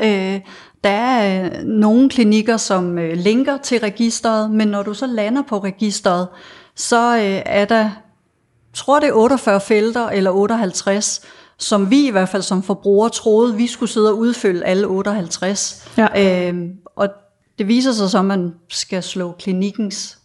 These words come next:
Speaker 1: navn op, eller, øh, behandlerens navn, men det er der heller ikke nogen.
Speaker 2: Så det var meget kompliceret?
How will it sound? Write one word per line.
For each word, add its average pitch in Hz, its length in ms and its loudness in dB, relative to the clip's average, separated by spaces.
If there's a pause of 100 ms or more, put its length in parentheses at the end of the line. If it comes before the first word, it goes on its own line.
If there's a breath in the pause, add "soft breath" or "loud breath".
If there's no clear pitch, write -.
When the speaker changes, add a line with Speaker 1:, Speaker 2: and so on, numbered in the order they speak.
Speaker 1:
navn 240 340 2
op, 220 180 2 (100)
eller, 180 320 -6 (180)
øh, 180 240 -8
behandlerens 202 540 -2
navn, 190 320 -4
men 196 100 -2
det 214 100 -2
er 208 40 -4
der 214 80 -2
heller 233 260 -2
ikke 180 200 -6
nogen. 180 280 -8 (280 soft breath)
Speaker 2:
Så - 140 0
det 185 80 4
var 180 60 4
meget 175 220 4
kompliceret? 185 800 2